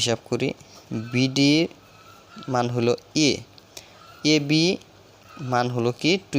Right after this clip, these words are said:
এটা ধরে নেওয়া মান। এ, এ যদি আমরা উপর নিচ থেকে বাদ দিয়ে দিতেই, কাটা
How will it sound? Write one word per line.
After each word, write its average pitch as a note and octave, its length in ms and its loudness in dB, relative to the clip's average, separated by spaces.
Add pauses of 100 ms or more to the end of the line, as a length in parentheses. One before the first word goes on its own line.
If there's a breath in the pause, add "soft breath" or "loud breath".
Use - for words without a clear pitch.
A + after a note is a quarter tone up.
এটা G#2 220 0
ধরে A2 200 0
নেওয়া A2+ 200 2
মান। G2+ 100 0 (540 loud breath)
এ, D3 40 2 (320)
এ - 20 4 (920 loud breath)
যদি B2 240 0
আমরা B2+ 200 2
উপর D3 200 -2
নিচ C#3 200 -2
থেকে C3+ 160 2 (240)
বাদ B2+ 140 0 (120)
দিয়ে C#3+ 180 4
দিতেই, C#3 260 0 (140)
কাটা C#3+ 240 0